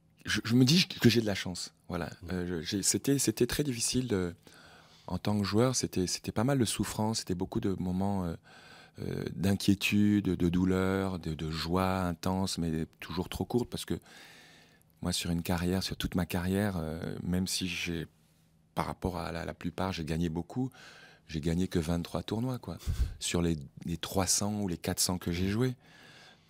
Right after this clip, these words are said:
Speaker 1: Donc ça veut dire que la plupart du temps, ben, tu repars, t'as pas gagné, quoi. Donc, donc il y a toujours cette défaite.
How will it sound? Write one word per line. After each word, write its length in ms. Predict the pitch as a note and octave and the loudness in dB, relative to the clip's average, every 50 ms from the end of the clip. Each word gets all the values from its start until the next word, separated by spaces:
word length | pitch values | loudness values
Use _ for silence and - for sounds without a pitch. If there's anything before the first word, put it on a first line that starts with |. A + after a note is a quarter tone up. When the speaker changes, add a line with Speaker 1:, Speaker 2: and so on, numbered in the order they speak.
| _ - | _ -2
Speaker 1:
Donc 180 | F2+ F2+ F#2 - | 0 0 2 2
ça 140 | - F2+ E2+ | 2 2 2
veut 140 | F2 F2 | 2 2
dire 320 | E2 F2+ G2 G#2 G#2+ G#2 - | 2 4 2 2 2 2 0
que 720 | - F2+ E2 E2 E2+ D#2 D2+ D2+ D#2 E2+ F2+ F2+ F#2 F#2 F2+ | -2 -2 0 0 0 0 0 0 0 -2 -2 -2 -4 -2 -4
la 80 | F2 | -4
plupart 320 | - - F2+ - - F2+ F2 | -4 -4 -4 -2 0 0 0
du 100 | F2+ - | -2 0
temps, 160 | - A#2 A#2 | 0 2 2
ben, 100 | G#2 F#2 | 2 0
tu 120 | - - | 0 -2
repars, 240 | F2 - - G#2+ G#2 | -2 -2 -2 -2 -4
t'as 100 | - F2 | -4 -6
pas 120 | - - F2 | -6 -4 -2
gagné, 280 | F#2+ G#2 A#2+ B2+ A#2+ | -2 -2 -2 -2 -4
quoi. 180 | - - F2+ E2+ | -4 -4 -4 -4
Donc, 180 | E2 E2+ F2 E2+ - - | -2 -2 -2 -4 -2 -2
donc 160 | F#2 F#2 F2 | -2 0 0
il 40 | F2+ | -2
y 20 | |
a 40 | E2+ | -4
toujours 260 | - - E2+ G2 G#2 | -4 -4 -2 -2 -2
cette 220 | - - E2+ D#2+ E2 | 0 0 0 0 0
défaite. 400 | E2 F2 - - C3+ C3 - | -2 -4 -2 -4 -4 -6 -6